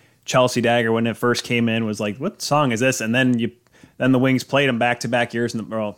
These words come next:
two years in the playoffs in twenty thirteen. My dad, he, he hates that song too. I nowadays, as an, as a kind of an alternative rock fan, I think, "Hey, it's a good song." But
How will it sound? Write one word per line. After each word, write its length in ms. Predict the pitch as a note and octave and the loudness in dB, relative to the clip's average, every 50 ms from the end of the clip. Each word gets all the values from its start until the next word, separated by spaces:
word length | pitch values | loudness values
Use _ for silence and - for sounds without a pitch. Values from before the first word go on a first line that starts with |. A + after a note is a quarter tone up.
| _ - - | _ -20 -12
two 160 | - - C3+ | -6 -4 -2
years 240 | C3 B2+ B2 A#2+ B2 | 0 0 0 -2 -2
in 80 | A#2+ | -4
the 40 | A2 | -4
playoffs 340 | A#2+ A#2 A#2 A#2 A#2 - - | -2 -2 0 0 -2 -2 -4
in 80 | G#2+ G#2 | -6 -8
twenty 200 | A2+ A#2 A#2 A2+ | -8 -8 -8 -8
thirteen. 460 | - A#2+ A2+ A2 - - A#2 A#2 A2+ | -8 -8 -8 -6 -6 -6 -4 -4 -2
My 100 | G#2+ G#2 | -2 0
dad, 340 | G#2 A2 A2 A2+ A2 A2 G2+ | 0 2 0 0 0 -4 -6
he, 220 | G#2 A2 A2+ G#2 | -6 -6 -6 -6
he 200 | - - C#3+ D#3 | -4 0 0 0
hates 240 | C3+ C3+ C3 A#2+ - | 2 2 0 -2 -2
that 180 | - A#2 A2+ A2 | -2 -2 -2 -2
song 240 | - - A2+ G#2+ G2+ | -2 -4 -4 -4 -6
too. 160 | - G#2+ G2 - - - - - - | -10 -14 -16 -16 -20 -20 -16 -6 -2
I 260 | F3+ A3+ B3+ B3+ A3+ | 0 2 2 2 2
nowadays, 560 | E3+ D3 C#3 D#3 F3 F3+ E3+ F3+ F#3 F3+ E3 | 0 0 2 2 2 2 2 2 2 2 2
as 140 | D3 C3 B2+ | 2 0 0
an, 160 | B2+ B2 B2+ | 0 -2 -4
as 320 | A#2+ - B2 A#2 A#2 A2+ A#2 | -6 -6 -6 -6 -6 -4 -6
a 180 | A2 G#2+ G2+ - | -6 -6 -8 -10
kind 200 | - - C#3+ C#3+ | -8 -4 -2 -2
of 100 | C#3+ A#2+ | -2 -2
an 120 | B2 A#2 A2+ | -2 -4 -4
alternative 560 | G#2 A2+ B2 A#2+ - A#2+ A#2 A#2 A2+ A2 G#2+ | -2 -2 -2 -4 -4 -6 -6 -6 -6 -6 -6
rock 240 | G#2+ G#2+ G#2+ A2 - | -4 -4 -4 -4 -4
fan, 200 | - B2 B2 B2 | -4 -2 -2 0
I 40 | D#3 | 0
think, 200 | G3+ D4 F3 C3 | 0 0 -2 -2
"Hey, 160 | - F4 F#4 | -2 -2 -2
it's 140 | - D4+ - | -2 0 0
a 40 | G3 | 2
good 180 | E3 F#3 F3+ | 2 2 2
song." 460 | - - G#3 B3+ B3 E3+ A#2+ G2+ G2 - _ _ _ _ _ _ _ | 2 0 0 2 2 2 0 -2 -6 -14 _ _ _ _ _ _ _
But 180 | - A2 F#2+ | -8 -8 -8